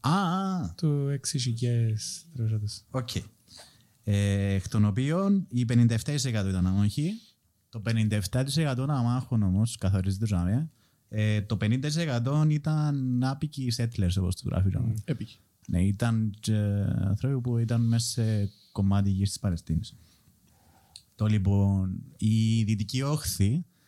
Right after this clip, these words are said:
Speaker 1: που έγινε λίγο έτσι σαν παράδειγμα, ε,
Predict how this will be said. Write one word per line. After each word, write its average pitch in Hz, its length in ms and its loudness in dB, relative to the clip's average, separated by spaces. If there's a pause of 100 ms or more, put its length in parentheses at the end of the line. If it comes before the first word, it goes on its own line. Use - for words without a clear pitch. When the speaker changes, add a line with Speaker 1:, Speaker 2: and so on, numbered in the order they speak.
(320)
Speaker 1:
που - 120 -2
έγινε 127 280 0
λίγο 123 240 0
έτσι 123 240 -6
σαν 127 160 -2
παράδειγμα, 113 800 -4
ε, - 500 -2